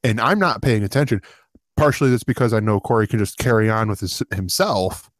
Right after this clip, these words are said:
um, but it's also because, you know, I'm trying to keep, you know, keep the ball rolling. Let's, you know, keep this going, and then I'll come in and I'll be like, "Wait,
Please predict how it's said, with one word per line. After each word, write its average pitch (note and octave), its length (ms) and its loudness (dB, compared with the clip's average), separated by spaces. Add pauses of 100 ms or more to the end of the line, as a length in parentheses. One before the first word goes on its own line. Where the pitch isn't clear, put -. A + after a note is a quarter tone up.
(680)
um, G2+ 500 -2
but A#2+ 200 0
it's A#2+ 180 0
also A2+ 300 0
because, G#2+ 880 0 (760)
you A#2 80 -2
know, A2 60 2
I'm G#2+ 220 0
trying A#2 320 -2
to A#2 120 -4
keep, - 300 0 (880)
you A2 80 0
know, G#2 60 0
keep - 240 -4
the A2 80 -8
ball G#2+ 200 0
rolling. A2+ 360 0
Let's, G#2 180 -2 (600)
you A#2 60 -2
know, G#2 60 2
keep A2+ 160 -2
this G#2 140 -2
going, C3 280 2
and A2+ 120 -2
then A2+ 80 0
I'll A2 120 2
come A#2 220 -2
in C#3+ 80 0
and A2 100 -2
I'll A2+ 60 0
be A2 80 -2
like, G2 220 -2
"Wait, A2+ 100 -8